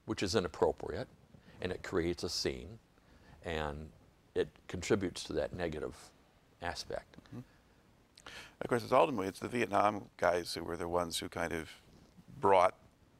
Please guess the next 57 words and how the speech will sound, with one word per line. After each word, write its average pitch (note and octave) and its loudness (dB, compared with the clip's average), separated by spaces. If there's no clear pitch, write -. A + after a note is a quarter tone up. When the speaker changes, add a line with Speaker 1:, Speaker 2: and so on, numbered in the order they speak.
Speaker 2:
P G2 -4
T F2 0
S F2 -2
D F2 -4
in, F#2 -6
into G#2+ 0
the F#2 0
open, F#2 2
made F2+ -4
the F#2+ -2
world F#2 2
and F2 -2
the F2 -8
V F2 -6
A F2+ 0
and F2+ -2
everyone F2 -6
else F2 -6
deal C#3+ 0
with D#2 -6
it. D#2+ -8
Speaker 1:
Yes. F2 -2
Speaker 2:
And G#2 -2
now G#2+ 6
you're G2+ 0
in F#2 -2
a F2+ -6
distinctive F2 -6
position F#2 -4
where F2+ -4
you F2+ -6
can - -4
actually - -2
provide F2+ 0
a F2 -6
lot E2+ 6
of F#2 0
support - -4
Speaker 1:
Yes. G2 6
Speaker 2:
to G2+ -4
the F#2 0
guys F2+ 4
these F2+ -4
days F2 2
coming F2+ -6
back F2 2
out F#2 2
of F2 0
Iraq E2+ 2
and F#2+ -10
Speaker 1:
Yes. - -2
Speaker 2:
Afghanistan F2+ 2
who F#2+ -2
experienced F#2+ 0
an E2+ 0
awful E2+ 0
lot E2+ 4